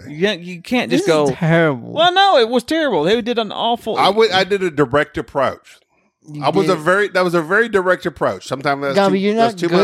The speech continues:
Speaker 3: much.
Speaker 2: at direct approach.
Speaker 3: Back in the day, I did the direct approach 'cause you had to ask for digits.
Speaker 1: Yeah.
Speaker 3: Nowadays,
Speaker 2: Oh, yeah.
Speaker 3: "Oh, what's your Snap, TikTok, whatever?" I don't know how kids do it these days. They don't
Speaker 2: No,
Speaker 3: even
Speaker 2: we
Speaker 3: talk to
Speaker 2: just,
Speaker 3: each other.
Speaker 2: no, we just
Speaker 3: No,
Speaker 2: search
Speaker 3: let me
Speaker 2: through
Speaker 3: just
Speaker 2: the
Speaker 3: text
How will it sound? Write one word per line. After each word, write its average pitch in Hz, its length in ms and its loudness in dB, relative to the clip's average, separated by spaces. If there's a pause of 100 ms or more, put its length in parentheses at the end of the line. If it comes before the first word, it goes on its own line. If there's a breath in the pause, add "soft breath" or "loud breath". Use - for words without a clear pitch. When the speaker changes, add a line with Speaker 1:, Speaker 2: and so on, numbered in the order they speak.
Speaker 3:
much. - 80 4
Speaker 2:
at - 40 -10
direct 156 380 0 (180)
approach. 123 680 -4
Speaker 3:
Back 135 220 0
in 143 100 0
the 151 100 2
day, 165 640 0
I 135 140 0
did 170 160 2
the 185 80 -6
direct 160 320 0
approach 127 320 -2
'cause 127 180 -4
you 131 120 -2
had 143 260 -4
to 139 100 0
ask 143 300 -4
for 135 160 -6
digits. 131 880 -6 (240)
Speaker 1:
Yeah. - 120 -16
Speaker 3:
Nowadays, 185 680 2
Speaker 2:
Oh, - 20 -2
yeah. 139 360 -2
Speaker 3:
"Oh, 214 260 4
what's 226 320 0
your 156 280 2
Snap, 208 580 -2 (500)
TikTok, 143 720 -2
whatever?" 135 560 2
I 113 140 2
don't 123 240 0
know 98 240 -4
how 104 160 -2
kids 98 340 -6
do 104 160 -2
it 82 100 -2
these 95 180 -6
days. 104 300 0
They 196 80 -2
don't 160 120 4
Speaker 2:
No, 160 100 2
Speaker 3:
even 165 140 -2
Speaker 2:
we - 20 0
Speaker 3:
talk - 160 4
to 247 80 2
Speaker 2:
just, 143 200 0
Speaker 3:
each - 60 -4
other. 113 300 0
Speaker 2:
no, 165 200 -4
we 175 120 -4
just 196 240 -4
Speaker 3:
No, 202 200 2
Speaker 2:
search 185 80 2
Speaker 3:
let 190 100 0
me 226 60 0
Speaker 2:
through 196 100 2
Speaker 3:
just 180 160 0
Speaker 2:
the 170 40 -2
Speaker 3:
text 175 360 0